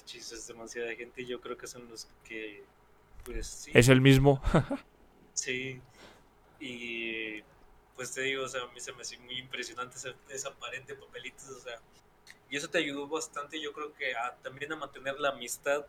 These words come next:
Speaker 1: de que no nada más son personas que te ven, sino personas en las que, pues, tú confías, en las que confían en ti, güey. Entonces, pues, haces que el suscriptor se sienta muy relacionado contigo, güey, es lo que yo veo.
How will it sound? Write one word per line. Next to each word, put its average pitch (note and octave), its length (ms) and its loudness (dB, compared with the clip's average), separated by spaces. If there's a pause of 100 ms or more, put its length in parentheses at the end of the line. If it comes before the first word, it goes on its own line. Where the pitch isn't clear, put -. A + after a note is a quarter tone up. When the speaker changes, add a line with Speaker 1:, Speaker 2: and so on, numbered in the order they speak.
(100)
Speaker 1:
de C3 140 -2
que A#2 160 -12
no B2 100 -12
nada C#3+ 220 -4
más C#3 200 -6
son C3+ 220 -6
personas C3 460 -8
que B2 80 -16
te A2+ 160 -12
ven, B2+ 280 -6
sino A#2+ 340 -14
personas B2+ 520 -14 (560)
en A2+ 160 -16
las A2 260 -4 (100)
que, G#2+ 380 -12 (180)
pues, A#2 160 -10
tú - 160 -10
confías, C#3+ 800 -6
en A2+ 100 -18
las A2 140 -10
que - 120 -16 (380)
confían B2+ 260 -8
en A#2 160 -18
ti, C3+ 140 -8
güey. C3 160 -8
Entonces, - 560 -12 (720)
pues, A2+ 340 -12 (300)
haces C#3 400 -6
que G#2+ 380 -10 (880)
el - 60 -14
suscriptor D#3+ 520 2
se D#3+ 100 2
sienta C#3+ 680 4
muy C3+ 260 -2
relacionado B2 560 -2
contigo, A2+ 440 -8
güey, A2 140 -10
es A2+ 100 -10
lo A#2+ 100 -6
que A#2 140 -6
yo A2+ 160 -2
veo. G#2+ 180 -6